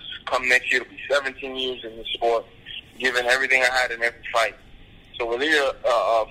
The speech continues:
fan of Gamebred or not, you can't complain about my work ethic, my work ratio. When I get in there, I just, I just go to work. Whether you like my personality or not or my style, I just get to work. I give it my all.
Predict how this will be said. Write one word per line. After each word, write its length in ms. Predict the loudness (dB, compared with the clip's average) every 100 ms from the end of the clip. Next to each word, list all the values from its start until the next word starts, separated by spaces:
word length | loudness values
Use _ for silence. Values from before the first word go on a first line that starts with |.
| 0
fan 180 | 2 0
of 120 | 4
Gamebred 380 | 4 4 2 0
or 40 |
not, 320 | 0 0 -2 -10 -20 -12
you 140 | -6 2
can't 220 | 4 2
complain 360 | -2 4 4 4
about 240 | 2 2
my 180 | 0 0
work 200 | 0 -2 0
ethic, 300 | 0 0 0
my 140 | 0 0
work 220 | 0 -2 2
ratio. 380 | 2 4 0
When 120 | 2 0
I 60 |
get 180 | 4 2
in 100 | 4
there, 120 | 0
I 40 | 0 -4
just, 120 | -4
I 60 | -4
just 200 | -6 -4
go 100 | -2
to 60 | 0
work. 300 | 0 -2 -2
Whether 160 | 0 2
you 100 | 4
like 200 | 2 0
my 100 | -2
personality 480 | -2 -2 0 0 0
or 20 |
not 240 | 0 0
or 80 | -2
my 140 | -2 -2 0
style, 300 | 2 2 0 -6 -20 -4 -2
I 60 |
just 180 | 0 2
get 160 | 2 2
to 60 | 0
work. 200 | 0 2
I 100 | 0
give 220 | 2 0 0
it 80 |
my 140 | 0 2 2
all. 140 | 0